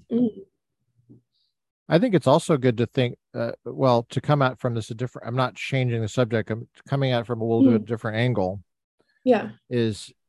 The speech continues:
Speaker 2: reflecting really carefully about prison, because I think actually Christians put more thought into the death penalty than they do prison.
Speaker 1: Yeah.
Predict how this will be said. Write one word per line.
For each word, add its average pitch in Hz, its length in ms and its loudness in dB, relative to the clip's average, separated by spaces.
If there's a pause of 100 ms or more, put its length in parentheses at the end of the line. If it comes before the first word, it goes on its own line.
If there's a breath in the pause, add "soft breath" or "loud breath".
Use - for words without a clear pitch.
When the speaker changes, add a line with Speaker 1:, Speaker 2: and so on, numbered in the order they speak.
(720)
Speaker 2:
reflecting 147 600 -2
really 131 240 4
carefully 139 480 -2
about 104 320 0 (160)
prison, 92 500 -4 (500)
because 120 380 0
I 127 80 2
think - 460 -8 (120)
actually 151 380 -6
Christians 147 600 -4
put - 180 -8
more 131 240 -2
thought 123 260 2
into 117 260 -2
the 104 160 -4
death 107 320 -4
penalty 156 400 -2
than 117 180 0
they 107 120 0
do 107 160 0
prison. 95 500 -2 (640)
Speaker 1:
Yeah. 208 260 -4